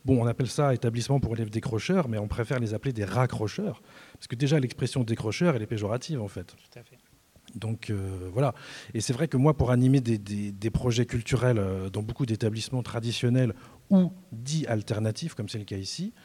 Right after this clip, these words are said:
Speaker 1: bah, je peux vous dire qu'au niveau de l'investissement, euh, artistique et au niveau, euh, bah, ça, ça balance pas mal quand même, hein. C'est, c'est,
Speaker 2: <laughs>
Speaker 1: il y a vraiment,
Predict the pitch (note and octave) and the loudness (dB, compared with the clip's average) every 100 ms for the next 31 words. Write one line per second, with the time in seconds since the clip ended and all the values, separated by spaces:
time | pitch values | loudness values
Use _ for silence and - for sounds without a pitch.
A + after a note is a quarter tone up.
0 | - - - _ _ _ - F#2+ - G#2+ | -20 -20 -20 _ _ _ -14 -10 -8 -8
1 | A2 D#3 - - A#2 G#2+ A#2 A2+ A#2 B2 | 0 0 0 0 0 2 0 0 2 2
2 | A#2+ A#2+ - B2 - C#3 B2+ G#2 F#2+ G2 | 0 -4 -6 -8 0 0 0 -4 -8 -10
3 | G#2+ B2 - C#3+ C3+ A2 G#2 G#2+ A2 A#2 | -10 -12 -10 -8 -8 -6 -4 -2 -2 -2
4 | A#2+ A2 F#2+ F#2 F2+ F2+ F2+ F2+ F2+ F#2+ | 0 0 -2 -6 -8 -10 -10 -12 -12 -10
5 | - G2+ F2+ F2+ G#2 A2 A2+ - C3+ E3 | -8 -8 -10 -8 -4 -2 -4 -4 -4 -2
6 | A2+ G#2 G2 G2 B2+ C#3+ - C#3 A#2 G#2+ | -4 -6 -6 -4 -6 -8 -14 -10 -8 -10
7 | B2 - - A2+ A#2 A2+ C3 D3 | -14 -20 -12 0 0 2 2 2